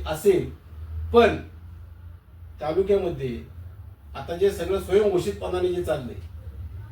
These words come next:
मला सांगा, मावळ विधानसभेत जर युती झाली, तर ही फक्त तळेगाव नगरपालिकेपुरती मर्यादित राहील का? किंवा लोणावळ्यात राहील का?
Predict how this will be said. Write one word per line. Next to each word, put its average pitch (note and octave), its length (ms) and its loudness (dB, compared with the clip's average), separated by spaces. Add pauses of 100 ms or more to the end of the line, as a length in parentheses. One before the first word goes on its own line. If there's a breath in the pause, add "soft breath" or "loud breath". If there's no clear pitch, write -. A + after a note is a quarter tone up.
(300)
मला G3+ 200 4
सांगा, G#3 460 4
मावळ G3 300 4
विधानसभेत G3+ 560 6
जर G#3 200 4
युती G#3 240 -2
झाली, D#3+ 320 4 (1900)
तर A3+ 60 2
ही A3+ 200 2
फक्त F3 260 2
तळेगाव G#3+ 360 4
नगरपालिकेपुरती G#3 720 2
मर्यादित G3 340 2
राहील D3 280 2
का? D3 240 -4 (1600)
किंवा G3 200 10
लोणावळ्यात A3+ 380 8
राहील E3+ 320 4
का? E3 180 -2